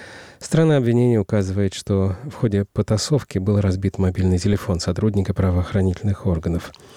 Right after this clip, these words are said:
Дмитрий Галко заявил, что лишь держал стража порядка за рукав и не признал своей вины. Журналист был задержан двадцать второго апреля на украинско-белорусской границе при возвращении из Украины,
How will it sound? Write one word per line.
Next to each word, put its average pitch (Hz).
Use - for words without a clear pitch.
Дмитрий 135
Галко 135
заявил, 113
что -
лишь 110
держал 104
стража 95
порядка 104
за 95
рукав 92
и 92
не 113
признал 90
своей 87
вины. 85
Журналист 117
был 107
задержан 101
двадцать 98
второго 95
апреля 120
на 101
украинско-белорусской 92
границе 101
при -
возвращении 107
из 98
Украины, 85